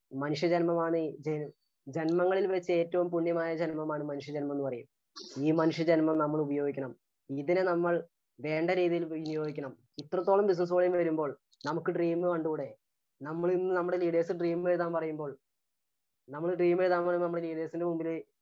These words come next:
നമ്മൾ എഴുതി വെക്കും. എന്ത് എഴുതും? "സാറേ,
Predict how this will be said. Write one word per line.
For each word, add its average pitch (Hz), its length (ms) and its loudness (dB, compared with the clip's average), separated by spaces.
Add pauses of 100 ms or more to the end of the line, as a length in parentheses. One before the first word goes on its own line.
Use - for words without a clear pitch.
(160)
നമ്മൾ 175 140 -2
എഴുതി 165 200 0
വെക്കും. 160 260 -2 (120)
എന്ത് 170 220 -2
എഴുതും? 170 280 2 (800)
"സാറേ, 165 280 2